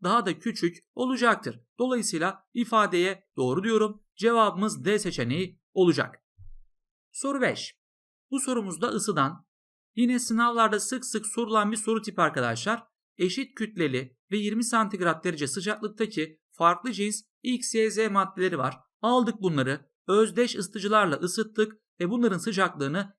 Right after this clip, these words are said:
yetmiş santigrat dereceye ulaştırdık. Grafik arkadaşlar size sağ tarafta verilmiş.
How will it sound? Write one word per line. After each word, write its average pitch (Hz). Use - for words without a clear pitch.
yetmiş 160
santigrat 131
dereceye 170
ulaştırdık. 135
Grafik 240
arkadaşlar 156
size 202
sağ 220
tarafta 151
verilmiş. 147